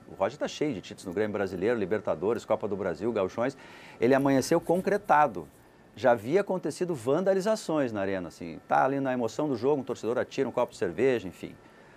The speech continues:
ou pipoca, sei lá. Mas dessa vez apareceu concretado, né, uma, um, um gesto muito forte, assim, uma coisa quase fascista mesmo, né, de querer apagar a história dele no Grêmio. Diretamente, rapidamente agiu, né,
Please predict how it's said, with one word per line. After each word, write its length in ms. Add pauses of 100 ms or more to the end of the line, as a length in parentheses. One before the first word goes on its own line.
(140)
ou 320 (120)
pipoca, 460
sei 160
lá. 220 (420)
Mas 160
dessa 260
vez 180
apareceu 380
concretado, 880
né, 140
uma, 440 (120)
um, 320
um 20
gesto 400
muito 220
forte, 420
assim, 160
uma 100
coisa 220 (340)
quase 240
fascista 540
mesmo, 340
né, 140
de 100
querer 220
apagar 520
a 40
história 480
dele 220
no 100
Grêmio. 320 (460)
Diretamente, 500
rapidamente 640
agiu, 500 (100)
né, 300